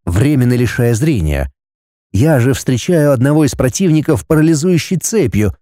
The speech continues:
убеждаясь, что на монстров она всерьез не действует, только слегка замедляет. Джоэл ударом топора сносит притормозившему монстру голову,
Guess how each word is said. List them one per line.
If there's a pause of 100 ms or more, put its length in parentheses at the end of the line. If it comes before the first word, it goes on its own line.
(180)
убеждаясь,
что
на
монстров
она
всерьез
не
действует, (260)
только
слегка
замедляет. (920)
Джоэл
ударом
топора
сносит
притормозившему
монстру
голову,